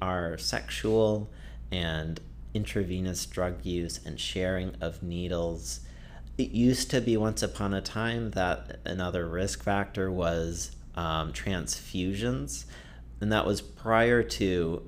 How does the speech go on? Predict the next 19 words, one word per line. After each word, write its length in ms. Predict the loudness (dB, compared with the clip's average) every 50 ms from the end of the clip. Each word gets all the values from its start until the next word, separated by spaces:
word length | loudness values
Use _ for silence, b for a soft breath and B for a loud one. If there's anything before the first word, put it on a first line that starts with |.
| -6 -4
uh, 400 | -2 0 0 0 0 0 0 -2
national 720 | -2 -2 -2 -4 -4 -4 -2 -2 -2 0 0 -2 -2 -2
screenings 720 | -4 -4 -4 -4 -2 -2 -2 -2 -2 -2 -4 -4 -6 -6 -8 -10 -8 -4
at 300 | -2 -2 -2 -2 -4 -2
blood 260 | -2 -2 -2 -2 0
banks. 560 | 0 0 0 0 -2 -6 -8 -10 -10 -10 -10 -10 B B B B B B B B -6
And 300 | -4 -2 -2 0 0 -2
we're 80 | -2 -2
thinking 400 | -2 -2 -2 -2 -2 -4 -2 0
back 320 | 0 0 0 -2 -4 -4
to 140 | -2 -2 -2
prior 460 | -2 -2 0 4 6 6 8 8 6
to 180 | 4 2 -2 -4
ninety-two, 880 | -2 -2 0 0 0 -2 -2 -4 -4 -4 -2 0 0 0 0 0 0 -2
at 80 | 0 0
least 220 | 0 0 -2 -2
for 140 | -2 -2 -2
hepatitis 800 | 0 0 -2 0 -2 -2 -2 -2 -2 -2 -2 -2 -2 -4 -4
C. 400 | -4 -4 -2 -2 -2 -2 -2 -4